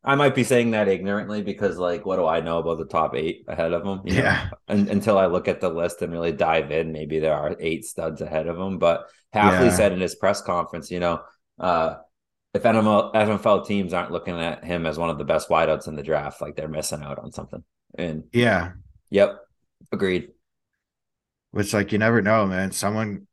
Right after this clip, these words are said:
Speaker 2: someone could be getting a gem in the third or fourth round, a la the Patriots. Let's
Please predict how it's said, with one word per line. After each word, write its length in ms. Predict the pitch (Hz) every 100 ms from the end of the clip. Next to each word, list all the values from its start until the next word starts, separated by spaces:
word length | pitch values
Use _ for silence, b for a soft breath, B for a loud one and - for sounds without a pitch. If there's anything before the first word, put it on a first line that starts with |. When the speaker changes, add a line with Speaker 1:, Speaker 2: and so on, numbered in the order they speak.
| -
Speaker 2:
someone 380 | - 107 107
could 180 | 101 101
be 80 | 98
getting 280 | 101 98 95
a 40 |
gem 380 | 85 87 92 101
in 160 | 92 87
the 80 |
third 260 | 80 92 92
or 60 | 90
fourth 360 | - 95 90
round, 500 | 87 98 90 85 - -
a 140 | 92 92
la 240 | 90 90
the 80 | 85
Patriots. 720 | - 92 101 85 82 78 -
Let's 600 | 55 82 90 92 - -